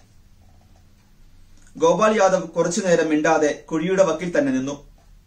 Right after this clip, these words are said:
"ചവിട്ടി അമർത്ത് ബായി," സിനാൻ ഒച്ച വെച്ചു. മണി പതിനൊന്നായി. ഗോപാൽ യാദവ് കാലുയർത്തി. കിടക്കുന്നത് ബസ്മതിയാണ്. "ചവിട്ട് ബായി," സിനാൻ വീണ്ടും ഒച്ച വെക്കുന്നു. ചവിട്ടി,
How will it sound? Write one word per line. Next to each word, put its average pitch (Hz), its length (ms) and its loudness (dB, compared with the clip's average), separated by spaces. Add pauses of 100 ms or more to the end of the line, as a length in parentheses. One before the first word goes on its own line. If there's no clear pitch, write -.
(140)
"ചവിട്ടി 190 400 0
അമർത്ത് 180 340 0
ബായി," 135 240 0 (500)
സിനാൻ 180 280 -2
ഒച്ച 156 200 -2
വെച്ചു. 147 280 -2 (420)
മണി 156 160 -2
പതിനൊന്നായി. 170 560 -2 (640)
ഗോപാൽ 226 400 2
യാദവ് 175 280 -2
കാലുയർത്തി. 156 680 -2 (400)
കിടക്കുന്നത് 175 460 -2
ബസ്മതിയാണ്. 143 640 -2 (600)
"ചവിട്ട് 214 280 0
ബായി," - 340 0 (280)
സിനാൻ 180 260 -2
വീണ്ടും 202 300 2
ഒച്ച 175 160 -2
വെക്കുന്നു. 147 440 -6 (200)
ചവിട്ടി, 165 520 -4